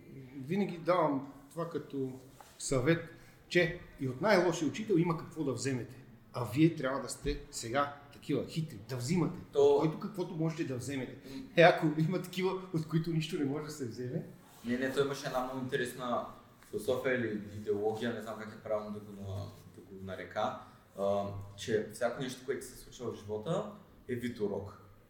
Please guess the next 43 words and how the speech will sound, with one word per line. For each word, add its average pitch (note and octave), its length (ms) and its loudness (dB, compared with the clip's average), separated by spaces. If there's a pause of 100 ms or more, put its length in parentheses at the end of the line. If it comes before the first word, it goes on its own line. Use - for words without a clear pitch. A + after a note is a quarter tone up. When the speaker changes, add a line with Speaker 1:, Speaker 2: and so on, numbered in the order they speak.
(120)
Speaker 2:
И A#2+ 140 4
от A2 160 2
всичко - 720 -2
трябва C#3 260 2
да C#3 60 -8
си C3+ 120 -10
извлечеш, A#2 760 -6
ам, G#2+ 560 -4 (360)
едва A2 180 4
ли A#2 40 0
не A#2 100 0
някаква A2 560 -6
поука. G#2 320 -6 (340)
Дори G#3+ 180 0
от F#3+ 320 2
най-простото C#3 520 4 (140)
нещо. A2 260 -8
Да A#2+ 60 -2
речем, D#3 280 -2
днеска D3+ 360 -6
си C#3 160 -10
изтървам B2 480 -2
те-, A#2+ 140 -2
спъвам C#3+ 340 -4
се E3 100 -6
и - 80 -2
си - 100 -12
изтървам A2 380 -4
телефона. - 340 -12 (380)
Дори C#3 120 2
от... D#3 160 4 (320)
и B2 100 -8
той C3 160 4
се - 60 -4
чупи. - 300 -16 (220)
Дори A#2+ 100 -2
от B2 100 -2
това A2 180 0
трябва - 160 -8
да - 80 -16
си - 120 -18
извлечеш - 340 -14
поука. - 360 -16